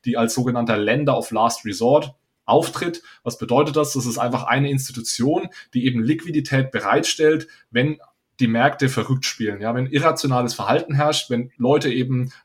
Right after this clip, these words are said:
äh, ihre Depositen alle gleichzeitig abhe-, abheben wollen, wenn's zu Bankruns kommt, dann brauchen wir eine Institution,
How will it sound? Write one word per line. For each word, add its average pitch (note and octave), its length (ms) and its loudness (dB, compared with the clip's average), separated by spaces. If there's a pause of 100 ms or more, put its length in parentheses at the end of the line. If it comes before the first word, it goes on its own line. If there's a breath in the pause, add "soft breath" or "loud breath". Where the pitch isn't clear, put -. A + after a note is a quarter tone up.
(100)
äh, B2 200 -2
ihre C3 260 4
Depositen A#2+ 580 -4
alle C3 240 4
gleichzeitig D#3 520 0
abhe-, C#3+ 260 -6 (160)
abheben C#3 400 0
wollen, C3 220 0
wenn's - 180 -4
zu C3 140 -2
Bankruns C3+ 540 -2 (200 soft breath)
kommt, C3 300 0 (160 loud breath)
dann C3+ 160 0
brauchen C#3 260 4
wir B2 120 4
eine B2 180 0
Institution, C3+ 760 -2